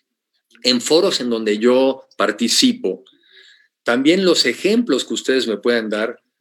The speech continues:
a mí también me importa mucho para explicar. Ayer en una reunión que estaba yo, este, en el Consejo del tec,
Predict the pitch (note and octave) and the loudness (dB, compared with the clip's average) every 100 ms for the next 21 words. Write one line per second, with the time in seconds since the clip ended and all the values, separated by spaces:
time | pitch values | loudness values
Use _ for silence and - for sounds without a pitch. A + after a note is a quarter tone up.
0 | _ G#2 B2+ D3+ C#3 C3+ C3+ B2+ G#2+ A#2 | _ -2 0 0 -2 -2 -2 -2 -2 -2
1 | A#2+ A2+ A2 A2+ G#2 F#2 F#2 - F#2 - | -2 -4 -6 -6 -6 -6 -6 -10 -10 -8
2 | E2+ - _ - B2 E3+ F#3 F3 C#3 B2+ | -10 -12 _ -2 2 2 0 -2 -2 -2
3 | C3 C3 A2+ A#2 A#2 G#2+ G#2+ G#2 G#2+ G#2 | -4 -6 -6 -2 0 0 -2 -2 -6 -10
4 | G2 F2+ E2+ - - F#2+ F2+ F#2 F#2 F2+ | -10 -8 -8 -12 -10 -10 -8 -10 -12 -12
5 | - F#2 - G#2 G#2+ F#2 - D#2+ | -12 -6 -4 -2 -2 -2 -6 -8